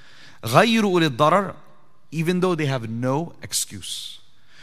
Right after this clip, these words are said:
no physical ailment, yet they don't want to stand up. Who are they not gonna be equal to? "المجاهدون في سبيل الله," to those who sacrifice in Allah's path,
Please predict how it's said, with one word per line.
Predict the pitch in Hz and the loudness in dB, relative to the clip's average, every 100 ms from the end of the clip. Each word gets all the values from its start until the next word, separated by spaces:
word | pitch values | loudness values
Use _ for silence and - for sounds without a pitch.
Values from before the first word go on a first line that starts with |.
| - - | -20 -4
no | 131 170 | 0 0
physical | - 156 165 139 113 - | 0 0 -2 -2 -6 -6
ailment, | 131 135 117 92 - - - - - - - | -2 0 -2 -8 -14 -16 -20 -20 -20 -20 -18
yet | - 120 190 147 | -2 2 2 0
they | 147 | -4
don't | 135 143 | -2 -2
want | 139 | -2
to | 143 165 - - - | -4 -8 -14 -20 -12
stand | - 147 131 | -4 0 2
up. | 131 110 - - - - - - - - - - - - - - | 2 -2 -10 -20 -20 -20 -20 -20 -20 -20 -20 -20 -20 -20 -20 -2
Who | 160 202 | 4 6
are | 208 | 6
they | 208 | 4
not | 214 202 | 4 4
gonna | 202 | 2
be | 202 | 0
equal | 208 214 | 2 2
to? | 214 247 240 - - - - | 2 -4 -8 -18 -20 -6 -2
"المجاهدون | 143 143 139 131 131 127 | 0 2 2 0 0 -2
في | 120 120 | -2 -4
سبيل | 123 113 107 | -4 -4 -6
الله," | 101 90 - - - | -6 -10 -14 -18 -4
to | 135 | 0
those | 127 151 123 | 2 2 2
who | |
sacrifice | 127 147 - 143 135 110 | 0 -2 -4 -6 -6 -6
in | |
Allah's | 104 110 110 | -6 -6 -2
path, | - 127 151 | 0 -2 -4